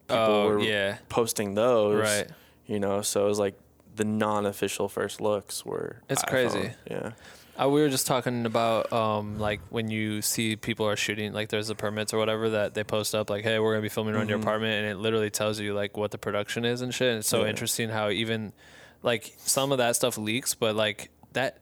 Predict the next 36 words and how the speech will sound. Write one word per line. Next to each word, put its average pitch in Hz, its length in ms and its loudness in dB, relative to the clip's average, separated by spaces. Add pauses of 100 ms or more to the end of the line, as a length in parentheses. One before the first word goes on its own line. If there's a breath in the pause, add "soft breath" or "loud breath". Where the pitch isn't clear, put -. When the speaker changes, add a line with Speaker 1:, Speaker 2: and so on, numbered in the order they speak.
(160)
Speaker 2:
people 160 260 0
are 143 80 4
literally 117 260 4
telling 117 260 0
you, 104 100 -2
like, 101 180 -2
"Oh, 107 100 2
we're 104 80 2
shooting 110 280 0
an 107 100 -2
Entourage 104 400 -2
right 101 120 -4
now," 101 300 -6
and 113 100 -6
Speaker 1:
Mm-hmm. 113 140 0
Speaker 2:
people 113 280 -2
could 127 260 0
be 120 120 2
getting 113 240 0
the 107 140 -4
content 107 500 -2
or 107 40 -2
whatever 110 240 2
and 104 100 -2
Speaker 1:
Mm-hmm. 110 80 0
Speaker 2:
leaking 110 140 -6
that 104 160 -4
shit. 110 240 -2
But 104 240 -2
sometimes 110 420 -4
it, 104 120 -4 (600 loud breath)
I 120 60 -2
don't 123 100 -4
know, 107 120 0
people 110 240 -4
just 107 160 -4